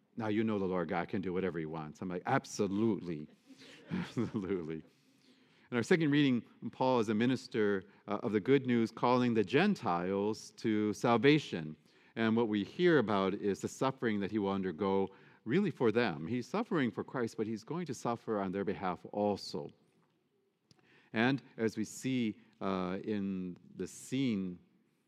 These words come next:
uh, for Martha and Mary, uh, they welcome Jesus. And again, in Jesus' time, hospitality is extremely important. It would be s-,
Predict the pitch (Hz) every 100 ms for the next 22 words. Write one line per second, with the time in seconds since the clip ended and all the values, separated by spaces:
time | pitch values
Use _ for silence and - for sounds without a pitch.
0 | _ - 95 87 85 _ 101 92 82 -
1 | 95 110 - 92 87 104 117 98 80 78
2 | _ _ _ 101 87 85 82 - _ _
3 | - 107 139 123 113 - 101 98 82 90
4 | 90 104 98 151 101 90 87 98 113 113
5 | - 110 98 95 87 - - - 139 135
6 | 98 90 78 - - - - - 147 196
7 | 156 90 80 - 180 - 85 90 95 101
8 | - -